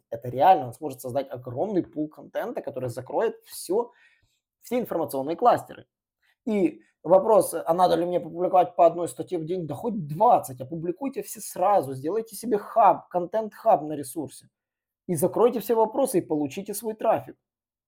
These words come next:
Сразу создавайте, не, не делайте это по порции. Э, поэтому,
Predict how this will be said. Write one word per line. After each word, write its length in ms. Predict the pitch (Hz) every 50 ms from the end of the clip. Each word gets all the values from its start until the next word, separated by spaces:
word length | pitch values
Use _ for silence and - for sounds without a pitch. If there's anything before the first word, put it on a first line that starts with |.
| _ _ _ _ _
Сразу 380 | - - - 180 254 349 320 -
создавайте, 480 | - 202 170 165 196 226 247 - - 156
не, 140 | 156 156
не 240 | 147 147 151 170 175
делайте 460 | 170 156 156 202 254 311 285 - 302
это 220 | 294 - 208 185 160 - _
по 120 | 180 175
порции. 560 | 175 - - 208 196 165 - - 127 123 123 - - _ _ _ _ _ _ _ _ _ _ _ _ _ -
Э, 360 | - 156 151 151 151 147 147 143
поэтому, 540 | - 226 - - 262 262 196 - - _